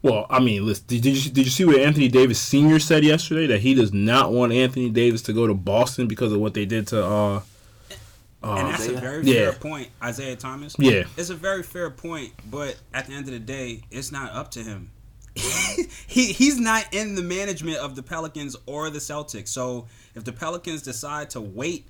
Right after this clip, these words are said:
Speaker 2: until the offseason and the Celtics offer a boatload of assets that the Lakers and no other team can offer, then he's gonna play for the fucking Celtics. And he's gonna have to do it for a year.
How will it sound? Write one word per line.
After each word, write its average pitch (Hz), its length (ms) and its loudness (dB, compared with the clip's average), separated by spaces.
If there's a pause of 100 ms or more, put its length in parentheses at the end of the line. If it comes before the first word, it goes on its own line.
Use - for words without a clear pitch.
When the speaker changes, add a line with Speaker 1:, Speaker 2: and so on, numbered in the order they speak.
(280)
Speaker 2:
until 127 720 -8
the 107 80 -14
offseason 131 680 -8 (280)
and 117 240 -10
the 104 40 -10
Celtics 135 460 -10
offer 131 380 -10
a 104 140 -10
boatload 131 520 -8
of 113 120 -10
assets 127 500 -12
that 110 240 -10
the 104 80 -16
Lakers 127 500 -10
and 107 120 -10
no 123 180 -6
other 127 140 -10
team 127 240 -10
can 127 160 -8
offer, 127 360 -8 (220)
then 110 140 -10
he's 170 180 -2
gonna 139 220 -6
play 147 240 -6
for 139 120 -16
the 113 120 -16
fucking 123 300 -12
Celtics. 113 500 -10 (240)
And 101 100 -10
he's 202 140 -2
gonna 160 180 -4
have 180 160 -6
to 147 60 -10
do 254 200 -6
it - 40 -10
for 143 240 -6
a 117 40 -6
year. 117 360 -6